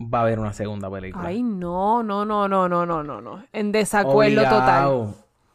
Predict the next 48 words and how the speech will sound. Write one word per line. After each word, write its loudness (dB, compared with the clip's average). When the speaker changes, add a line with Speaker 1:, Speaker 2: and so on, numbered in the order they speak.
Speaker 1:
Obligado 2
va 4
a 2
haber 2
una, 2
Speaker 2:
En 2
Speaker 1:
una 2
Speaker 2:
desacuerdo 2
Speaker 1:
segunda 2
Speaker 2:
total, 2
Speaker 1:
película. 0
Speaker 2:
porque -2
si -8
Jim -6
Carrey -4
no -8
sale, -2
¿para -2
qué -10
la -2
van -4
a -8
hacer? -12
Speaker 1:
No, 2
no 2
me 2
digas 2
que -2
te 0
paraste 0
y -6
te 2
fuiste -2
tan -2
pronto 0
se -4
acabó 2
la 4
película. 2
Speaker 2:
No, 2
por -6
eso, -2
fui, -10
vi -6
lo -2
de -2
Jim -4
Carrey. -6